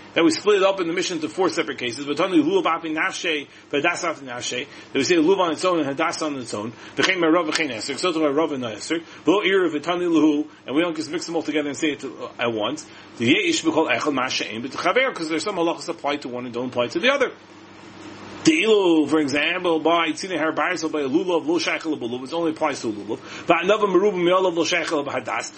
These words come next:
and more berries than leaves only applies to hadas. It's hafsach lo shayach elav barov, it's hafsach only applies to rov. But arlo b'tshuma, lo shayach elav esrog, and our loch is all our only applies to an esrog. Hilkach is char barbavi, then we need to mention all four on their own. Gemara the Gemara, Ari Nachal, Gedilas al Nachal,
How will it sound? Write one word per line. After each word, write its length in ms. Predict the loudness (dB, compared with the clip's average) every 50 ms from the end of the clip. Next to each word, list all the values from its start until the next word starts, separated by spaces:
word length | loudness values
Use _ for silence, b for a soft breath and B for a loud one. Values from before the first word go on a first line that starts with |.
| B B B -2
and 80 | 2 2
more 100 | 4 4
berries 380 | 4 2 2 2 2 0 0
than 200 | -2 -4 -2 0
leaves 280 | 0 0 2 0 0 2
only 160 | 2 2 2
applies 260 | 0 -2 -4 -4 -4 -2
to 120 | -2 0
hadas. 300 | 0 0 0 -2 -4 -6 B B B B
It's 160 | -2 0 2
hafsach 320 | 2 0 0 -2 -6 -6 -2
lo 160 | 0 0 2
shayach 340 | 2 0 -2 -2 -4 -4 0
elav 200 | 0 2 2 2
barov, 320 | 2 0 0 -2 -4 -6
it's 120 | -4 -4
hafsach 200 | -4 -4 -4 -4
only 180 | -4 -4 -4 -4
applies 280 | -2 -2 -4 -4 -4 -4
to 80 | -4
rov. 280 | -4 -4 -4 -4 -2 -2
But 100 | 0 2
arlo 280 | 2 2 2 2 2
b'tshuma, 400 | -2 -4 -4 -4 -2 -2 0 0
lo 100 | 0 0
shayach 200 | 0 0 -2 -2
elav 260 | -2 -4 -4 -2 -2 -2
esrog, 340 | -2 -2 -4 -4 -6 -8 B B B B B B -4
and 100 | -2 2
our 140 | 2 4 4
loch 300 | 4 4 4 2 0 -2
is 100 | -2 0
all 200 | 0 2 2 2
our 100 | 0 0
only 420 | -2 -4 -4 -4 -2 -2 -2 -2
applies 240 | -2 0 -2 -2 -2 -4
to 40 |
an 60 | -6 -4
esrog. 320 | -4 -4 -4 -4 -6 -8 B B B B 0
Hilkach 280 | 2 2 2 0 -2 -4
is 80 | -8 -10
char 280 | -6 -2 -2 0 0
barbavi, 360 | 0 0 0 0 0 0 0 -4
then 100 | -6 -6
we 80 | -8
need 120 | -8 -10 -8
to 60 | -6
mention 300 | -6 -6 -6 -8 -8 -4
all 140 | -4 -4 -4
four 360 | -2 0 0 0 2 2 2
on 140 | 0 2 2
their 140 | 0 0
own. 180 | 0 -2 -4 -4 -6 B B B B -2
Gemara 260 | 2 2 2 4 4
the 80 | 2 2
Gemara, 320 | 2 2 2 2 0 -2 B B B B 0
Ari 260 | 0 0 0 0 -2
Nachal, 320 | -2 -2 -2 -2 -2 -2
Gedilas 380 | -4 -4 -4 -2 -2 -2 -2 -2
al 100 | -4 -2
Nachal, 480 | 0 -2 -2 0 0 0 0 0 -2